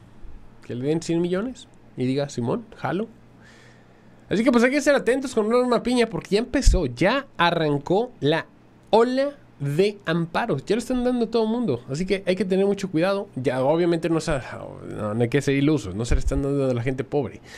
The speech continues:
Es para el que pague. El pa-, el pague y ahorita están en el dos por uno.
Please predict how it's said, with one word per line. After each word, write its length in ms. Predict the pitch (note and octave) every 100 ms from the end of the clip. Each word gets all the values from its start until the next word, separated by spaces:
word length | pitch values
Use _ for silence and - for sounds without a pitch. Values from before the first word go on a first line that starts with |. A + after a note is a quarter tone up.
| - -
Es 80 | -
para 160 | - F#3+
el 80 |
que 100 | -
pague. 440 | A#2+ A2+ A2+ G2 -
El 100 | G#2+
pa-, 120 | - C#3
el 160 | D#3
pague 220 | D#3 A3
y 60 | A3
ahorita 200 | G3 G3
están 180 | F#3+ G3
en 40 |
el 60 | F3+
dos 140 | E3
por 220 | - D3
uno. 180 | A#2 G#2